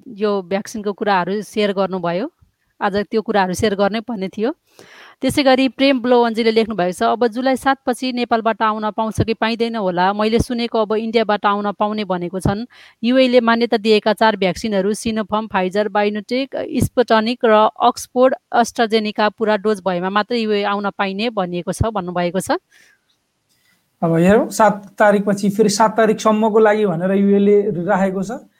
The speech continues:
Speaker 2: नेपालको कन्डिसन हेर्दाखेरि त अब सात तारिकपछि पनि ठिकै छ, यो भ्याक्सिन लगाएको छौ र तिमीसँग कोरोना भाइरस, कोरोना भ्याक्सिन, कोरोनाको नेगेटिभ रिपोर्ट छ भने आऊ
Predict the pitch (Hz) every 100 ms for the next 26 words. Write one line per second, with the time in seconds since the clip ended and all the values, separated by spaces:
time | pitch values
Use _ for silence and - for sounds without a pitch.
0 | _ - 190 214 208 202 214 202 202 196
1 | 175 185 175 190 202 202 202 202 202 208
2 | 208 196 202 202 214 233 202 - _ _
3 | _ - 320 294 277 269 214 214 262 247
4 | 247 262 262 240 254 254 285 415 - 220
5 | 247 247 240 220 240 240 226 226 190 185
6 | 202 196 - 226 220 190 175 208 196 220
7 | 220 214 202 214 214 202 196 196 214 214
8 | 196 202 190 185 185 175 170 226 226